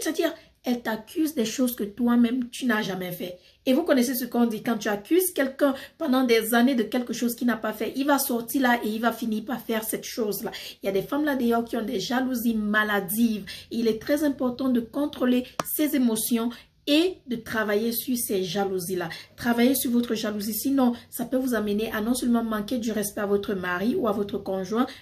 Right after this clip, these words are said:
mais ceci peut traîner vers un divorce. C'est vrai que l'argent, c'est la cause du divorce, mais croyez-moi, la bouche de la femme là, hein, c'est comme poison, c'est comme venin de serpent. Et vous oubliez que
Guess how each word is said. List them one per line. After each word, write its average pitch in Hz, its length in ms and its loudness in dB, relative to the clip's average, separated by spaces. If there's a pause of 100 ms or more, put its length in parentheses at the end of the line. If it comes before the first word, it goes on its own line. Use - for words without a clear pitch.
(100)
mais 240 160 6
ceci 247 340 0
peut 240 180 -2
traîner 240 440 0
vers 208 380 -4
un 226 120 -2
divorce. 202 600 -2 (240)
C'est 226 160 -2
vrai 269 240 0
que 262 80 -2
l'argent, 208 500 2
c'est 247 160 0
la 190 180 -4 (100)
cause 262 240 -2
du - 160 -10
divorce, 190 440 -4 (260)
mais 233 200 2
croyez-moi, 196 540 -2 (240)
la 185 140 0
bouche 247 480 0
de 226 100 2
la 185 160 0
femme 220 420 0
là, 180 220 -2 (140)
hein, 262 160 2 (180)
c'est - 240 -8
comme 285 220 0 (180)
poison, 208 760 0
c'est - 220 -6
comme 294 220 2
venin 220 440 2
de 214 140 2
serpent. - 760 -4 (300)
Et 247 100 2
vous 269 260 0
oubliez 233 420 2
que 196 180 0